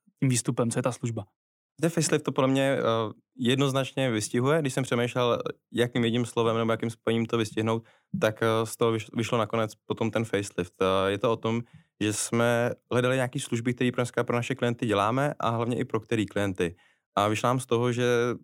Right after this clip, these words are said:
Speaker 2: pro nás je důležitý, aby ten fe-, ten klient, který, eh, má dneska nějaký produkt nebo nějakou službu, měl nějaký určitý zázemí. Vycházelo to i z nějakých mých historických zkušeností, že i kolem sebe mám poměrně dost lidí, kteří,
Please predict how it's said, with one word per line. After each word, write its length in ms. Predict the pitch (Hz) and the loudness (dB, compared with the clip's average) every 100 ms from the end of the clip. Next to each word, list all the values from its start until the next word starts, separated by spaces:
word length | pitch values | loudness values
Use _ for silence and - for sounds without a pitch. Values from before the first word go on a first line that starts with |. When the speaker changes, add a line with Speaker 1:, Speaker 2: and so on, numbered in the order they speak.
| _ - | _ -4
Speaker 2:
pro 120 | 117 | -2
nás 160 | 120 | 0
je 60 | 127 | 0
důležitý, 300 | 113 113 120 | 0 2 0
aby 120 | 117 | 0
ten 120 | 120 | 0
fe-, 240 | 123 - 120 - _ | -2 -2 -4 -6 _
ten 160 | 123 | -2
klient, 340 | 120 117 120 131 | 0 0 0 -2
který, 460 | - 110 113 113 | -2 0 2 2
eh, 280 | 113 110 110 | 2 2 0
má 220 | 107 117 | 0 0
dneska 240 | 113 110 113 | 0 -2 -2
nějaký 480 | 110 107 110 101 92 _ _ | -2 -2 -2 -2 -4 _ _
produkt 400 | 117 117 117 - | 0 2 0 0
nebo 100 | 110 | 0
nějakou 260 | 113 123 | 0 0
službu, 600 | 120 - 110 113 110 120 120 _ - | -4 -2 0 0 0 -2 -2 _ 0
měl 100 | 127 | 0
nějaký 240 | 117 135 | 0 0
určitý 300 | 123 113 131 | -2 0 2
zázemí. 560 | 120 110 113 110 85 - _ _ - | 4 2 2 0 -2 -6 _ _ 0
Vycházelo 260 | 117 123 | 2 2
to 120 | 120 - | 0 0
i 60 | |
z 20 | |
nějakých 300 | 127 117 135 | 0 0 -2
mých 280 | 127 127 - | -2 -2 -2
historických 480 | 120 117 120 123 120 | -2 0 -2 -2 -4
zkušeností, 540 | - - 127 123 - | -4 -2 -2 0 -2
že 160 | 113 117 | 0 2
i 80 | - | 0
kolem 220 | 123 120 | 0 0
sebe 180 | 117 117 | 0 0
mám 180 | 120 117 | 2 0
poměrně 280 | 113 113 | 0 0
dost 200 | 113 117 | -2 -4
lidí, 240 | 113 110 113 | -2 0 -2
kteří, 380 | - 113 113 | 0 0 0